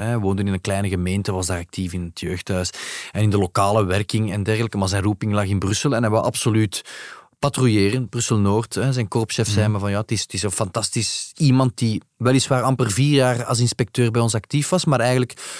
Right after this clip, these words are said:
Speaker 1: iemand aan wie je alles kon vragen als er shiften moesten gewisseld worden of extra uren moesten worden geklopt."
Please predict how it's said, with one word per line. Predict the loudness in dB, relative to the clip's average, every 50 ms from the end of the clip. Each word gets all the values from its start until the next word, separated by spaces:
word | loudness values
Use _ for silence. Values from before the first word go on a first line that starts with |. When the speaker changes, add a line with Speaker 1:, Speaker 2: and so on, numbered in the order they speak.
| -16 -6 0
Speaker 1:
iemand | 2 4 4 4 4 4
aan | 2
wie | 4 4
je | 4
alles | 2 2 0 -2 -2
kon | -2 -2 0
vragen | 0 0 2 2 2 0 0 -2 -2
als | -4 -4 -4
er | -6 -6 -6 -8
shiften | -6 -4 -4 -4 -2 0 0
moesten | 0 0 -2 -2 -2
gewisseld | -2 -2 -2 -2 -4 -4 -6 -4
worden | -6 -6 -6 -4 -4 -4 -6
of | -6 -6 -8 -8
extra | -8 -6 -6 -6 -6 -4 -4 -4 -2
uren | 0 0 2 2 2 2
moesten | 0 0 -2 -2
worden | -2 -2 -2 -2 -4
geklopt." | -4 -2 -2 -4 -4 -4 -10 -12